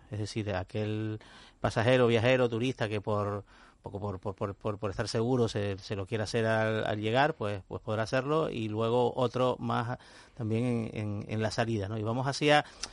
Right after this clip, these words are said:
una especie de, de, de cuadratura del círculo, de cómo recuperar mercados, generando seguridad. Hay que decir que en los hoteles canarios, pues, no ha habido brotes tampoco durante, eh, la fase que sí tuvimos turismo,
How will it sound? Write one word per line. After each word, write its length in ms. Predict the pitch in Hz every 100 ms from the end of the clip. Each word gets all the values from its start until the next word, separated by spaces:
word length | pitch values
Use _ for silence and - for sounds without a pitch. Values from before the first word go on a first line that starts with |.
| - - _
una 80 | 135
especie 300 | 113 139 151
de, 320 | 147 147 143
de, 260 | 139 135 135
de 120 | 123
cuadratura 420 | 120 123 117 147
del 80 | 143
círculo, 360 | - 175 - 104
de 80 | 101
cómo 200 | 117 123
recuperar 360 | 120 120 123
mercados, 560 | 123 120 156 170 185 160
generando 540 | 120 110 113 120 120
seguridad. 540 | - 117 117 113 143 -
Hay 140 | 104
que 100 | 107
decir 320 | 98 - 147
que 80 | -
en 80 | 101
los 80 | 98
hoteles 260 | 98 101
canarios, 280 | 101 104 107
pues, 140 | - 104
no 280 | 110 104 104
ha 40 |
habido 480 | 101 104 101 98 98
brotes 500 | - 107 113 139 120
tampoco 440 | 113 101 127 120
durante, 500 | 107 104 104 107 104 - - - -
eh, 240 | - 107 104
la 160 | 101
fase 260 | 98 110 110
que 60 |
sí 100 | 98
tuvimos 320 | 110 107 107 107
turismo, 420 | 120 147 160